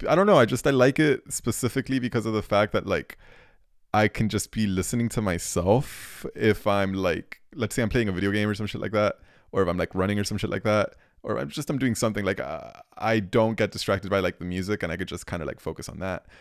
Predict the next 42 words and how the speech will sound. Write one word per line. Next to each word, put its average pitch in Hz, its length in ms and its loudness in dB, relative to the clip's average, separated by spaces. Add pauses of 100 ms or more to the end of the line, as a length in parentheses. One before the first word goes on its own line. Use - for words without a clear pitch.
Specifically, - 640 2
like, 104 160 2
if 107 80 -2
I'm 101 80 0
playing, 123 180 0
like, 117 120 2
a 101 40 2
video 98 200 2
game 113 200 0
on, 92 140 -2
like, 82 340 -8
the 120 240 -6
video 101 200 0
game 107 140 0
console, 120 500 0 (180)
and 98 340 0
I 92 220 2
decide 92 420 -2
to, 95 140 -6
like, 90 260 -4
play 101 200 0
my 90 220 -2
podcast 95 600 -2
through 85 140 -10
Spotify, 113 560 0 (360)
I 98 100 -2
could 90 120 -4
just 90 320 -6
continue 95 320 -4
playing 92 260 -4
the - 60 -12
game 87 280 -4
and 78 100 -8
listening 90 240 -8
to - 100 -16
the - 60 -12
music 95 240 -10
at - 80 -8
the - 80 -14
same - 140 -10
time. - 340 -10
<laughs> 151 680 -4